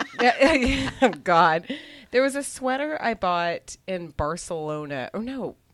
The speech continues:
Speaker 2: Bilbao in nineteen ninety-nine. I have literally never worn it, but I'm like, "Oh, that, like, has some sentimental value." I don't know, really know why I care. Oh, hi, Bruce. Um, and,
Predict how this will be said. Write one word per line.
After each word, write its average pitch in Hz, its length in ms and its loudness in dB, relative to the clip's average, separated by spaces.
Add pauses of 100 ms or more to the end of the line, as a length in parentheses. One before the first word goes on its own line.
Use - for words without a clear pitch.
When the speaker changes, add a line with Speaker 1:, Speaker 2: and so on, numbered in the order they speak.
(120)
Speaker 2:
Bilbao 147 760 -4
in 170 280 -8 (440)
nineteen 190 600 -6
ninety-nine. 170 580 -4 (320)
I 180 60 -4
have 220 240 -2
literally 190 500 -4
never 165 300 -4
worn 131 260 -6
it, 175 220 -4
but 180 200 0
I'm 190 120 -6
like, 214 240 -6
"Oh, 302 340 -2
that, 285 160 -4
like, 254 240 -6 (180)
has 233 200 -2
some 226 120 -10
sentimental 196 480 -6
value." 175 380 -2
I 135 80 -4
don't 156 220 -8
know, 165 240 -6
really 156 260 -2
know 135 140 -4
why 113 240 -4
I 123 60 -8
care. 113 280 -10
Oh, 196 80 -8
hi, 214 160 -6
Bruce. 190 420 -8 (460)
Um, 175 600 0 (460)
and, 170 800 -2